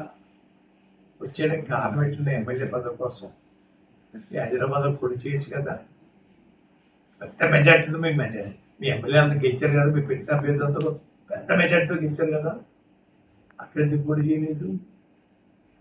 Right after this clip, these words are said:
పిఠాపురం నుంచి పార్టీ వచ్చి చెప్తారు, లోకువా మా, మా జిల్లా వాళ్ళు అంటే లోకువా? హైదరాబాద్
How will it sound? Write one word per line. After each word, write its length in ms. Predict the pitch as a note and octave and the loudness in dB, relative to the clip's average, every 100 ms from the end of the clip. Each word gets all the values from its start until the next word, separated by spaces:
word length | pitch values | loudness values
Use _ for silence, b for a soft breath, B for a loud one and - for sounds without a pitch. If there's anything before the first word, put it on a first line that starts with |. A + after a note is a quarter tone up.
| - | -14
పిఠాపురం 360 | - D3+ D3+ D3+ | -2 -2 -2 -4
నుంచి 140 | D3 D3+ | -2 0
పార్టీ 200 | D3 D3+ | 0 -2
వచ్చి 140 | D#3+ E3+ | -4 -4
చెప్తారు, 420 | - E3 E3 F#3+ G3+ G#3 - _ _ _ _ _ - | -8 -8 -4 -4 -4 -10 -14 _ _ _ _ _ -6
లోకువా 480 | B2+ C#3 C#3 B2 C3 E3+ | -2 0 0 0 0 0
మా, 80 | - - | 0 -2
మా 60 | C3 B2+ | -6 -2
జిల్లా 220 | B2 C3+ C3 | -2 0 -2
వాళ్ళు 180 | B2+ A#2+ | -4 -4
అంటే 160 | G2+ G#2 - _ _ B2 | -6 -6 -10 _ _ 0
లోకువా? 360 | C#3 B2 F2 - D3 - _ _ _ _ _ _ _ _ _ _ _ _ _ _ _ _ _ _ _ _ _ - C#3 - _ _ _ _ _ _ _ _ _ - | 0 0 -4 -4 -6 -10 _ _ _ _ _ _ _ _ _ _ _ _ _ _ _ _ _ _ _ _ _ -12 -12 -12 _ _ _ _ _ _ _ _ _ -6
హైదరాబాద్ 400 | B2 D#3 E3+ | -2 2 2